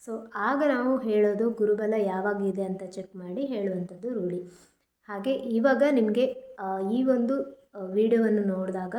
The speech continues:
ಗುರುಬಲ ಯಾವಾಗ ಇದೆ, ಯಾವ ಒಂದು ರಾಶಿಗೆ ಇದೆ ಇವಾಗ ಸದ್ಯಕ್ಕೆ, ಮತ್ತೆ ಯಾವ ರಾಶಿಗೆ ಮೂವ್ ಆಗುತ್ತೆ,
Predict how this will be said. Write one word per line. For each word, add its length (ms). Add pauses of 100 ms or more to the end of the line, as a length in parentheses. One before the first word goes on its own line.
(100)
ಗುರುಬಲ 380
ಯಾವಾಗ 460
ಇದೆ, 460
ಯಾವ 320 (440)
ಒಂದು 380
ರಾಶಿಗೆ 460
ಇದೆ 340
ಇವಾಗ 440 (100)
ಸದ್ಯಕ್ಕೆ, 680 (320)
ಮತ್ತೆ 300
ಯಾವ 340
ರಾಶಿಗೆ 460
ಮೂವ್ 240
ಆಗುತ್ತೆ, 560